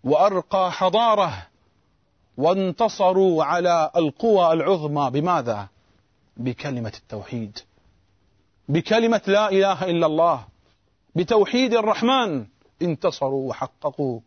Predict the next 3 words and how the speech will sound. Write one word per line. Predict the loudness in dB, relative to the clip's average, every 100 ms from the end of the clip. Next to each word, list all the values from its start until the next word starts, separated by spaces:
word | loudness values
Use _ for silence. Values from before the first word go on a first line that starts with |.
| _ _ -4
وفتحوا. | -4 -2 -4 -4 -6 -6 -6 -12 _ _ _ _ _ _ _ _ _ _ _ -2
والمسلمون | 0 2 -2 -4 -2 -2
اليوم | 0 -2 -4